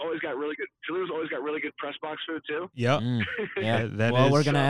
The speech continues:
Speaker 3: ask you about that after. So
Speaker 2: <laughs> Yeah, we
Speaker 1: But, but, but th-, then the booth is kinda weird because then you gotta, like, not kill yourself going down the steps to the, to the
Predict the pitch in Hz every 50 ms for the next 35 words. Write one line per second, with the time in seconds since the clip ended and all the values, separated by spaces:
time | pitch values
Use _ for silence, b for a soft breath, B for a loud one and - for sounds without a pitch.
0 | 143 139 - - 156 143 147 143 139 - 143 139 135 139 160 131 139 143 143 147
1 | 139 - - 208 185 - - 196 - - - _ - - - - - _ _ _
2 | _ _ _ _ _ _ 120 117 117 113 107 127 135 131 185 185 190 165 - -
3 | _ _ _ _ _ 180 180 170 - _ _ _ _ _ - 196 202 185 165 196
4 | 185 156 208 208 202 190 185 147 - 247 349 359 - - 170 - 202 180 165 160
5 | 190 262 285 262 240 220 185 B B B B _ 277 - 208 180 196 208 202 202
6 | 202 190 180 175 165 - _ _ _ _ - 165 185 190 - - - 294 262 285
7 | 220 180 - 185 170 165 - 180 180 175 165 170 165 156 151 - - 240 202 -
8 | - - - - - 120 117 160 156 143 143 254 247 - - - - 156